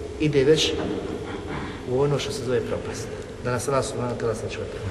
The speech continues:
Ibn Kajim, kada opisuje, rahimahullah, čega su naše duše najpotrebnije, kaže: „Duše nisu ničega više potrebnije kao što je spoznaja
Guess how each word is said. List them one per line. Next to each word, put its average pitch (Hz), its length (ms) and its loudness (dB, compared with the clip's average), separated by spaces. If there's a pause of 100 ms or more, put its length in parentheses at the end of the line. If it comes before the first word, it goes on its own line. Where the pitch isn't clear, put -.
(920)
Ibn 160 300 6
Kajim, 226 280 12 (1500)
kada 143 240 6
opisuje, 165 480 8
rahimahullah, 160 680 6
čega 190 300 6
su 151 160 2
naše 170 260 4
duše 160 340 8
najpotrebnije, 127 720 2 (1200)
kaže: 180 420 8 (1080)
„Duše 175 380 10
nisu 170 420 6
ničega 165 440 6
više 156 360 6
potrebnije 135 640 4 (280)
kao 135 160 2
što - 140 0
je 123 80 2
spoznaja 139 520 4